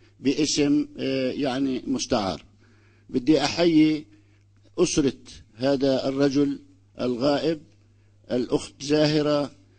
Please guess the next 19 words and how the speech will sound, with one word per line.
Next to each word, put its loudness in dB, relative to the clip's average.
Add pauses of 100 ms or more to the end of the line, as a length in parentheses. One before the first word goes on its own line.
(240)
تسعى 0
وتتابع 0 (160)
كل 0
ما -2
يخص -2
هذا 0
ال-، -4 (380)
الميراث 4 (600)
والموروث 2
الكبير 4
من 0 (420)
الفكر 2
ومن، 0 (400)
آه، 0
هذه 0
ال-، 0 (380)
ال-، -2
الثروة 4
الهائلة 2